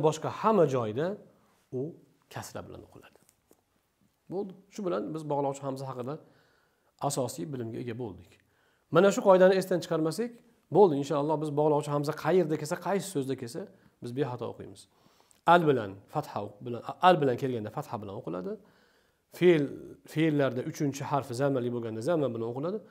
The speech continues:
Shundan boshqa joyda faqat u kasra bilan o'qiladi. Endi bu yerda sal izohlab qo'ydik biz.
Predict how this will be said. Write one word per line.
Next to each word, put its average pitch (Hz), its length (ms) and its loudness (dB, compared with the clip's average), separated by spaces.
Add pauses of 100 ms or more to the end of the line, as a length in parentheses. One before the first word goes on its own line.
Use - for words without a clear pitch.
(280)
Shundan 185 280 8 (100)
boshqa 190 340 6
joyda 165 300 2 (380)
faqat - 400 -10 (120)
u 117 120 -12 (540)
kasra - 360 -12
bilan 90 260 -12 (300)
o'qiladi. - 380 -10 (3500)
Endi 214 280 8 (840)
bu 156 120 2
yerda 190 220 8
sal 190 240 4
izohlab 170 420 6
qo'ydik 123 320 -6
biz. 160 220 -2